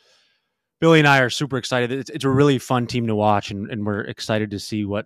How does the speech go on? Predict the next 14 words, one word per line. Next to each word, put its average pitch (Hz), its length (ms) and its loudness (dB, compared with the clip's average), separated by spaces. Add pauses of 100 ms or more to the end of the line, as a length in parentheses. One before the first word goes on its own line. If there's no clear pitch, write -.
you 113 80 -12
know, 98 100 -8
what 101 140 -6
this 101 160 -10
team 101 220 -10
can 95 160 -14
do 98 120 -8
down 95 200 -10
the 92 60 -12
stretch - 400 -12
here, 92 300 -12 (440)
um, 92 440 -12
you 120 120 -10
know, 90 260 -10